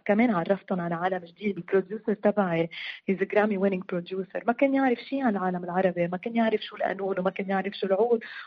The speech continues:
وما كان يعرف شو الناي. بيقول لي: "ميسا، you invited me into a very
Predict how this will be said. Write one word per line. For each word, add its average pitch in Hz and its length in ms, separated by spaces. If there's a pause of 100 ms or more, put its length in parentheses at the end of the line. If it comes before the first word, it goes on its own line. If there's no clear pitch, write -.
وما 220 80
كان 220 180
يعرف 214 240
شو - 140
الناي. 202 340
بيقول 202 240
لي: 226 100
"ميسا، 226 420 (360)
you 220 40
invited 220 560
me 202 80
into 202 240
a 190 100
very 185 280